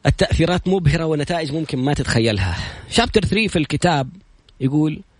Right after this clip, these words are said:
"What the subconscious is." إيش، إيش هو هذا العقل اللاواعي؟ في كاتب اسمه، اسمه جيل،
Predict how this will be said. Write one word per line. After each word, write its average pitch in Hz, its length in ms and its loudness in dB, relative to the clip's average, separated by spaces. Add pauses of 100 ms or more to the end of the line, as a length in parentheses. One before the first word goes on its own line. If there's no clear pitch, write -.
(1200)
"What 170 300 2 (500)
the 131 100 4
subconscious 143 880 -2
is." 113 280 -2
إيش، 202 220 2
إيش - 160 2
هو 170 200 2
هذا 123 180 0
العقل 104 280 -2
اللاواعي؟ 90 480 -2 (1300)
في 196 200 2
كاتب 180 400 0
اسمه، 131 460 0 (1200)
اسمه 123 200 0
جيل، 120 380 0